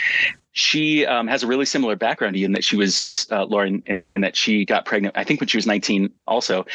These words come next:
Uh, but she was just completely excommunicated from her church and her community and,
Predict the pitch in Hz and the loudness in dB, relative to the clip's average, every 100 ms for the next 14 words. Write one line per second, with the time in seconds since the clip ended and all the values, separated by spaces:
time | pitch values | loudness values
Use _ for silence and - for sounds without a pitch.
0 | - - - 107 104 - - 127 - 151 | -4 -4 -2 0 0 -2 -4 -2 0 2
1 | 147 110 - - _ _ _ - - - | 2 0 -2 -6 _ _ _ -4 -4 -2
2 | - 120 - - - 139 120 113 110 - | -2 0 0 -2 -2 -2 0 0 0 0
3 | 110 104 107 98 104 101 - 110 107 104 | 0 0 -2 0 -2 0 2 2 2 0
4 | 95 - 104 104 101 101 95 95 | -2 0 0 2 2 2 2 0